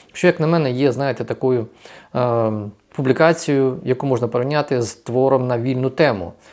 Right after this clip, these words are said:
Журналісти сіли і це все написали. Для чого вам це знати? Тому що нині триває, друзі, дискусія у Європі між єврооптимістами і єврореалістами стосовно безпекових питань. Я про це сьогодні детально говорив разом зі своїм колегою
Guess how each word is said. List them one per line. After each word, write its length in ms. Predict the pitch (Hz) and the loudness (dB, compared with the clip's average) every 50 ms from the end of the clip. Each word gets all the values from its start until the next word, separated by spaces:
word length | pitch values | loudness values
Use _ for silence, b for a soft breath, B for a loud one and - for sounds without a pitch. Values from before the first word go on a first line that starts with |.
| b b b | b b b
Журналісти 460 | 123 120 120 123 123 117 - - 110 | -2 -2 0 0 0 -2 -2 -4 -6
сіли 380 | 107 - - 147 190 214 208 190 - - | -6 -4 0 0 2 2 2 0 0 -2
і 300 | - 120 151 180 196 196 | -4 -2 0 0 0 -2
це 320 | 185 - - - 120 143 160 | -2 -4 -2 0 2 2 2
все 220 | 160 - - 143 | 0 0 -4 -2
написали. 480 | 139 139 135 - 123 - - 104 - - - B B B B B B B B B B B | -2 -2 -2 -4 -4 -2 -4 -4 -4 -6 -12 B B B B B B B B B B B
Для 120 | 113 131 | 0 0
чого 220 | 131 - 170 170 | 2 4 4 6
вам 180 | 165 180 180 165 | 6 6 4 2
це 100 | - 170 | 0 -2
знати? 320 | 151 170 214 240 233 196 | 0 2 2 2 2 0
Тому 380 | 143 - - 147 139 151 170 160 | -4 -2 -2 -4 -2 0 0 -2
що 280 | - - - 143 135 127 | -2 -2 -2 -2 0 0
нині 400 | 127 135 151 175 185 180 180 170 | 2 2 2 2 2 2 0 0
триває, 460 | 175 - 123 123 135 147 151 156 139 | 0 0 0 2 4 4 4 2 2
друзі, 520 | 117 107 117 139 151 151 147 131 127 135 | 0 -2 -4 -2 -2 0 0 0 0 -2
дискусія 880 | 117 110 127 143 139 - - - - 185 190 185 - - 113 113 - - - | 0 2 2 2 2 0 -4 -4 -2 0 0 0 0 0 0 0 0 0 0
у 120 | 123 123 | -2 -2
Європі 500 | 127 127 127 135 135 120 - - 98 98 - | 0 0 2 2 2 2 2 -2 -8 -10 -8
між 340 | - 120 135 135 120 - - | -6 -2 -2 -2 -2 -4 -6
єврооптимістами 1200 | - 120 131 139 131 123 120 - - 117 110 - - 113 107 117 131 139 - - - 175 196 208 196 - - | -6 0 0 2 2 2 0 2 0 -2 -2 -2 -4 -4 -4 -4 -4 -6 -6 -2 0 2 2 2 0 -2 -4
і 140 | 123 117 117 | -6 -2 2
єврореалістами 1040 | 135 147 135 135 127 123 123 120 113 110 104 101 101 - - - 143 156 180 190 190 - | 2 2 4 6 4 6 6 6 4 4 2 0 -4 -6 -4 -4 -2 -2 -2 -4 -6 -6
стосовно 420 | - - 123 - - 139 143 135 | -2 -2 -2 2 2 2 2 2
безпекових 600 | 135 143 139 - 135 123 - - 131 147 - - | 2 0 0 0 -2 -2 0 2 0 0 0 0
питань. 360 | - 185 - - 143 113 95 87 - b b b | -4 -2 0 0 0 0 -2 -6 -12 b b b
Я 180 | - 120 139 147 | 0 4 4 4
про 160 | 147 - 139 | 4 2 -4
це 220 | - - - 202 214 | -4 -2 -2 -2 -2
сьогодні 340 | - - 165 160 139 135 | 0 0 0 2 2 0
детально 440 | 127 123 131 127 - 151 147 139 127 | 0 -2 -2 0 0 -2 0 0 -2
говорив 380 | 113 120 117 117 135 156 180 165 | -2 0 0 0 2 2 2 2
разом 320 | 131 120 113 135 143 143 | 2 2 0 0 -2 -2
зі 80 | 123 117 | -2 -4
своїм 240 | - - 135 135 139 | -4 -6 -6 -6 -4
колегою 580 | - - 175 180 147 117 104 101 98 95 - | 0 2 2 4 4 2 2 0 -2 -4 -6